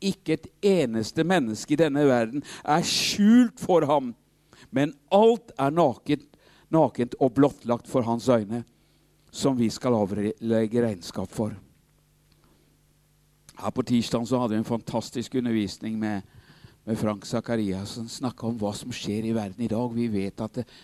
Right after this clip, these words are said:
vi nærmer oss endens tid. Vi vet at Jesus skal komme igjen for å hente sin menighet. Eh,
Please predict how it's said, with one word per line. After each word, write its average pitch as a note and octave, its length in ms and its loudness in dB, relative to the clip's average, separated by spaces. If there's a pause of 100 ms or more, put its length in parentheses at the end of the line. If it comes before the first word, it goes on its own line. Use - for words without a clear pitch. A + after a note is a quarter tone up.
vi G#2+ 120 -4
nærmer G#2+ 440 -6
oss A2+ 120 -6 (100)
endens A2+ 520 -10
tid. C3+ 320 -4 (320)
Vi G2+ 100 -6
vet C#3 300 0
at D#3+ 160 -4
Jesus A#2+ 400 -2
skal C3+ 160 -6
komme C#3 300 -2
igjen A#2 220 -4
for C3 200 -4
å B2 60 -2
hente B2+ 340 -6
sin B2 240 -6
menighet. C3+ 480 -2 (840)
Eh, B2 160 -2